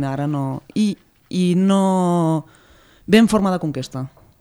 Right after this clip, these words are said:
Vale? El Rally Costa Brava ve en forma de conquesta. No ve en forma de, de... No es, no s'explica, o sigui, ve imposat,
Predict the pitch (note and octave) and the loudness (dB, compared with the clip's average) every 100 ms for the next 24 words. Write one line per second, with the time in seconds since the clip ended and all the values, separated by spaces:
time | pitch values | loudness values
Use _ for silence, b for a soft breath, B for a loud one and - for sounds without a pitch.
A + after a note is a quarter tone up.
0 | _ - E3 G#3 F3 E3 E3 E3+ E3+ - | _ -4 -2 -2 -2 0 -2 -2 -4 -4
1 | D#3+ D#3 F3 F#3+ D#3+ D3+ D3+ C#3+ C#3+ C3+ | -4 -4 -4 -4 -4 -4 -4 -4 -4 -6
2 | C3+ C#3+ E3+ E3+ F3 D#3+ D3+ D#3+ C#3+ C#3+ | -6 -2 0 4 4 2 0 -2 -2 -4
3 | C3+ C3+ C3 B2+ C3+ C3 C3 C3 B2+ b | -4 -4 -4 -6 -6 -6 -8 -10 -12 b
4 | b b b - F3+ E3 E3 - F3+ E3+ | b b b -4 2 2 2 -2 -4 -4
5 | E3 G3+ G3+ D#3+ E3 D3+ D3+ D#3 D3+ D3 | -4 -4 -4 -4 -4 -2 0 -2 -2 -2
6 | F3+ G3 G3+ | -2 -2 -4